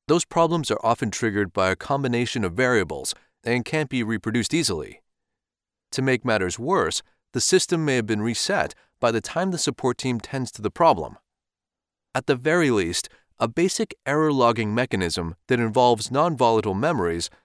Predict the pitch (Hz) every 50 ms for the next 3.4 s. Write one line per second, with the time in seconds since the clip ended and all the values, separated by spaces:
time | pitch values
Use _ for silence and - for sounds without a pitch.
0 | _ _ _ _ 127 117 110 - - - 104 104 110 123 143 - - 170 - -
1 | 165 165 160 135 113 104 104 - - 92 98 98 90 - - - 104 95 95 117
2 | 123 127 123 113 101 107 104 98 98 120 117 107 - 110 107 98 95 92 101 143
3 | 170 143 92 80 78 76 76 -